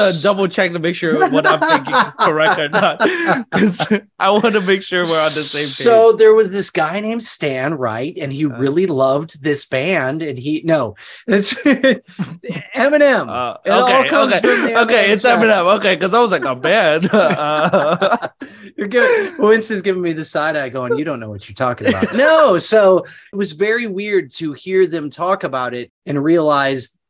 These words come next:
Speaker 1: that they had no idea the connection to the Eminem song, about the
Speaker 2: Oh,
Speaker 1: Eminem
Speaker 2: wow.
Speaker 1: song Stan, about the fan who goes crazy.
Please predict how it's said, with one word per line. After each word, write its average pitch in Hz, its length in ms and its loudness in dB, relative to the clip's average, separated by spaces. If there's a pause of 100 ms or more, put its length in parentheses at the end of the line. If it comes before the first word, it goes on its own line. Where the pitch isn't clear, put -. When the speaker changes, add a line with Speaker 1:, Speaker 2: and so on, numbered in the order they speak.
Speaker 1:
that 131 240 -12
they 170 320 0
had 139 280 -4
no 143 160 0
idea 139 360 -2
the 123 140 -8
connection 131 540 -8
to 139 140 -6
the 123 100 -6
Eminem 117 420 -4
song, 98 460 -8
about 117 260 -4
the 131 220 -4
Speaker 2:
Oh, 135 60 0
Speaker 1:
Eminem 135 240 -2
Speaker 2:
wow. 127 40 -4
Speaker 1:
song 123 260 -2
Stan, 143 460 -2
about 123 480 -8 (480)
the 131 240 0
fan 156 400 -4
who 123 200 -6
goes 123 260 -6
crazy. 127 480 -6